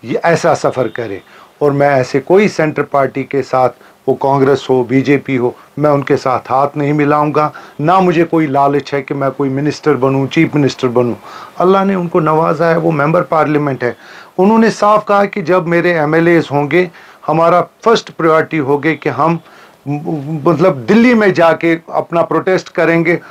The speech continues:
और हमारे हुकूकों की आवाज़ बुलंद करेंगे। ये बात पॉल-, political heads को समझ आती है या नहीं, मगर एक कश्मीरी को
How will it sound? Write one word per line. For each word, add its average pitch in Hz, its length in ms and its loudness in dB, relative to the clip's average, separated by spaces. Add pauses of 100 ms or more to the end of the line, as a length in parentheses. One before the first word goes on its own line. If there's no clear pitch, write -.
(180)
और 165 120 2
हमारे 160 340 2
हुकूकों 175 480 -4
की 156 280 0
आवाज़ 135 460 2
बुलंद 120 260 -4
करेंगे। 101 480 -16 (380)
ये 165 260 2
बात 170 520 0 (440)
पॉल-, 131 240 0 (120)
political 196 640 0
heads 160 320 -2
को 185 200 -2
समझ 147 400 0
आती 151 300 0
है 180 60 2
या 175 180 2
नहीं, 151 240 0 (340)
मगर 139 200 0
एक 151 220 -2
कश्मीरी 170 540 2
को - 260 -4